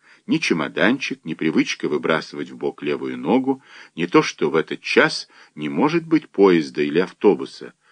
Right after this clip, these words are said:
а брюки у пришельца в грязи. "Первый зимний денёк",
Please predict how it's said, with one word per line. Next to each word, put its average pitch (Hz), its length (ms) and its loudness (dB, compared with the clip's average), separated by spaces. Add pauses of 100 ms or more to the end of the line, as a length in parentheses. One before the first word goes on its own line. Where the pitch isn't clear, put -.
(140)
а 71 140 -10
брюки 165 600 0
у - 100 -8
пришельца - 580 -8
в 71 60 -10
грязи. 139 460 -8 (1200)
"Первый 214 480 8
зимний 196 420 4
денёк", 151 640 2